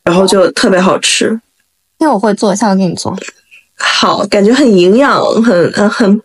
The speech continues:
Speaker 1: 很饱足，就很适合冬天，暖暖的。嗯。
Speaker 2: 这个是我之前我朋友教给我做之后，我觉得我非常常做的一种东西，因为它很方便。
Speaker 1: 嗯，所以其实就是面粉和一点水，把它揉成面团，是吗？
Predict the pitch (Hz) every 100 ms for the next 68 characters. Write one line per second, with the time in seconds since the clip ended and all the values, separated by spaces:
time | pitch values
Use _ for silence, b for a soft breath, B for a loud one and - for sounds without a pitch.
0 | - - 233 247 185 135 - - 180 233
1 | 233 202 - 196 - 151 190 185 165 165
2 | 180 - - - _ - 208 151 - -
3 | 294 254 247 - 254 185 - 214 214 220
4 | 190 165 - 175 185 208 190 196 180 160
5 | - 180 - 185 180 160 175 165 - -
6 | 180 175 170 151 151 - 135 151 - 160
7 | 139 - _ _ - 165 127 120 - 147
8 | 143 143 - - 214 262 240 - - 170
9 | 180 196 - 208 B B B B B B
10 | B _ 226 233 208 170 160 226 - 294
11 | 294 196 196 233 240 254 208 196 156 135
12 | - 220 170 104 - - 190 - - -
13 | 123 160 170 151 139 - 160 147 - -
14 | - - 202 220